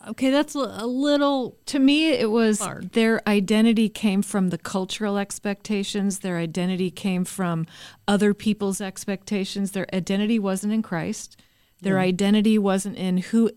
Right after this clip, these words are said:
Speaker 2: who is a male. How did men, uh, how did God create males and why?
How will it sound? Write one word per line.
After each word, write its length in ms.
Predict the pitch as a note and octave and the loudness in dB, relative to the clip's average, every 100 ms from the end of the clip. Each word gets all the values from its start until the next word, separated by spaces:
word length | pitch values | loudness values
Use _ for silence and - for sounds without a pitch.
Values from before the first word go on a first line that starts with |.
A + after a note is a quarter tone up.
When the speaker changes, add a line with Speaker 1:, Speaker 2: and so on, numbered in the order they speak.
| - | -4
Speaker 2:
who 200 | A#3 A#3 | 2 4
is 300 | A3 A#3 A3+ | 4 4 2
a 40 | G#3+ | -2
male. 340 | F#3+ F3 F3+ | -6 -6 -6
How 180 | F#3 G3 | -4 -2
did 120 | G3+ | 0
men, 300 | G3 F#3+ F#3+ - _ _ - | 2 2 0 -4 _ _ -8
uh, 220 | E3+ E3+ - - - | -4 -4 -6 -14 -10
how 120 | A#3 A#3 | -4 -2
did 200 | F#3 F3+ | -2 -2
God 280 | G3 F#3 | -2 -4
create 460 | - G#3 G#3 A#3 - | -6 -2 0 0 0
males 320 | G3 F#3 F3+ | -2 -2 -4
and 160 | E3 E3 | -6 -6
why? 500 | F3 F3+ F2 F3 | -4 -4 -4 -4